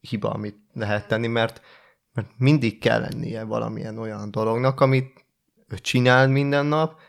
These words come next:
szereti csinálni, és nem lehet kivenni a kezéből. Nem olyan simád főzni, nem vehetem ki a kezébe azt, hogy ne főzzön. Hát imád főzni, akkor főzzön minden nap, ahogyan eddig is csinálta, hiszen így, így szereti.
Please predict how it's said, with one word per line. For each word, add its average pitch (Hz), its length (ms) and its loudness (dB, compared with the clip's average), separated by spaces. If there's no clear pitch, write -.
szereti 104 500 -4
csinálni, 139 460 2
és - 100 -18
nem 147 120 4
lehet 143 200 6
kivenni 107 360 -2
a 104 80 -4
kezéből. 107 420 -4
Nem 135 120 2
olyan 131 180 0
simád 101 520 -6
főzni, 117 720 -4
nem 160 140 6
vehetem 107 380 2
ki - 120 -6
a 104 80 -2
kezébe 107 420 -4
azt, 104 120 -4
hogy 101 100 -6
ne 104 200 -2
főzzön. 104 520 -4
Hát 117 200 -2
imád 123 380 0
főzni, 113 380 -4
akkor 123 280 -2
főzzön 123 440 -4
minden 123 340 -4
nap, 131 300 -4
ahogyan 120 360 -6
eddig 117 280 -8
is 113 160 -8
csinálta, 113 440 -6
hiszen 117 520 -6
így, 113 400 -8
így 117 180 -4
szereti. - 640 -10